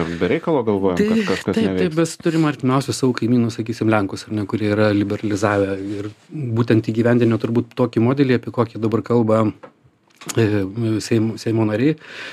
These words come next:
Speaker 2: iš Liberalų sąjūdžio, ten gali daryti techninę apžiūrą iš esmės bet kas, bet koksai servisas, kuris nori tą daryti, ar ne? Tai <clears throat> rezultatas yra toks, kad pas juos apie devyniasdešimt septynis, devyniasdešimt aštuonis procentus automobilių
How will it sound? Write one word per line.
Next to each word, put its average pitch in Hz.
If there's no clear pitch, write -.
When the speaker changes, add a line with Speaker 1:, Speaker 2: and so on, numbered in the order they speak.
Speaker 2:
iš -
Liberalų 120
sąjūdžio, 113
ten 135
gali 123
daryti 113
techninę 113
apžiūrą 120
iš -
esmės 110
bet 98
kas, 180
bet 104
koksai 117
servisas, 123
kuris 117
nori 98
tą 98
daryti, 95
ar 120
ne? 175
Tai 120
<clears throat> 143
rezultatas 123
yra 123
toks, 147
kad -
pas 117
juos 127
apie 113
devyniasdešimt 110
septynis, 131
devyniasdešimt 110
aštuonis 120
procentus 110
automobilių 120